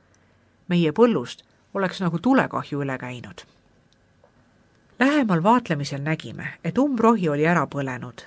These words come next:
tõelised viljapead aga vastu pidanud. Jah, see oli raske aasta.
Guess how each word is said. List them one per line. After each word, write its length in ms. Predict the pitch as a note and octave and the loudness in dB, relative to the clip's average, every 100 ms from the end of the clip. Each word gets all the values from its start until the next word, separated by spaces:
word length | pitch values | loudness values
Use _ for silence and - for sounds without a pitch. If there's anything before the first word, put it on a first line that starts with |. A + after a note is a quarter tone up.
| - - | -20 -2
tõelised 480 | A3 A3+ D3 - - | 2 2 2 -4 0
viljapead 640 | B3+ F#3 C#3 C#3 C#3+ - - | 0 0 -2 -6 -8 -8 -8
aga 220 | G3 B3+ | -2 0
vastu 300 | D#4+ - C3 | -2 -4 -10
pidanud. 520 | C3 A2+ G#2+ - - _ _ _ _ | -8 -10 -12 -16 -20 _ _ _ _
Jah, 220 | F3+ G3 - _ _ _ - | 0 0 0 _ _ _ -8
see 160 | - | 0
oli 160 | C4 C#4 | 4 4
raske 340 | C4+ - - | 2 0 -4
aasta. 440 | A#2+ - - C#3+ | -4 -4 -12 -16